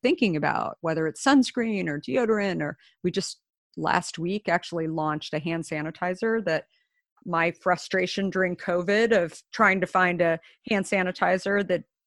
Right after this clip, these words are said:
you know, wasn't rancid smelling or smelling like alcohol.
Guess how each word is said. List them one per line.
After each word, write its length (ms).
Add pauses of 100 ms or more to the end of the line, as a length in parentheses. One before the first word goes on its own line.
(180)
you 120
know, 120
wasn't 340
rancid 560
smelling 680 (260)
or 480
smelling 440
like 260
alcohol. 800